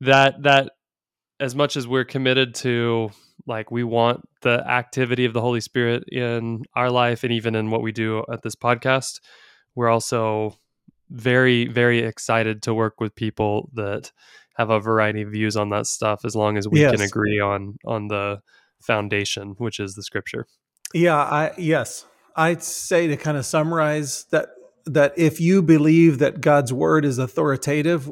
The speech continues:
Speaker 2: we can walk together. We don't have to agree on what it means, or how you play it out. We can disagree on that as long as we can agree that God's word is authoritative. So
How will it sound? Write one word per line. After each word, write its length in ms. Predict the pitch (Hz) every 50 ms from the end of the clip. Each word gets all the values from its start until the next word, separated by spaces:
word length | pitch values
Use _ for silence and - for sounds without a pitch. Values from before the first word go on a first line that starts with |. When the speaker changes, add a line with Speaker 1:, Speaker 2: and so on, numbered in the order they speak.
| - _
Speaker 2:
we 200 | 156 147 170 190
can 200 | 185 - 180 175
walk 300 | 151 143 156 170 165 170
together. 540 | - 151 135 135 120 110 107 104 98 92 - _ _ _ _ _
We 180 | - 151 160 160
don't 240 | 151 180 190 202 165
have 220 | 139 147 143 -
to 100 | - 151
agree 320 | 127 120 135 135 131 135
on 360 | 139 - 127 131 131 127 135 - _
what 420 | - 139 123 131 151 151 156 - - -
it 160 | 151 143 -
means, 640 | 143 147 143 143 143 123 104 107 110 - - - - _ _ _
or 180 | - 143 135 127
how 260 | 107 117 143 143 151
you 200 | 156 147 147 139
play 320 | - - - - 147 156 -
it 160 | 160 143 127 -
out. 360 | 127 127 113 92 - - - - _ -
We 160 | 135 147 160
can 180 | 156 - 156 151
disagree 500 | 156 156 - - 156 120 151 139 127 123
on 180 | 117 117 113
that 280 | 113 117 117 120 - - -
as 120 | 139 123 120
long 340 | 131 135 139 139 143 139 135
as 380 | 135 131 131 117 - - - - _ _ _
we 180 | - 143 143 127
can 140 | - 139 135
agree 320 | 127 113 127 131 127 127
that 220 | 117 120 113 - - _ _ _ _ _ _
God's 240 | - 143 131 113 127
word 260 | 127 123 120 117 113
is 160 | 117 110 - 117
authoritative. 680 | 110 - 131 117 110 110 - 120 120 113 110 107 - -
So 300 | - - - 104 -